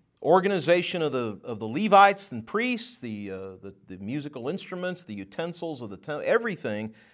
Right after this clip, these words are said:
God says, "God, uh, God has given me this pattern." And again, in Second Chronicles twenty-nine and verse twenty-five,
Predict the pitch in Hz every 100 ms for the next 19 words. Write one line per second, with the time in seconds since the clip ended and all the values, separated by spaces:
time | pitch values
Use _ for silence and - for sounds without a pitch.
0 | _ 127 143 147 147 127 101 143 165 156
1 | 117 98 85 104 143 151 127 101 147 135
2 | 123 110 104 - - 165 151 87 82 _
3 | _ _ _ _ _ _ _ _ _ -
4 | 240 233 320 302 214 - 240 226 214 196
5 | 185 180 - 175 180 139 139 139 120 123
6 | - 113 110 110 87 85 78 87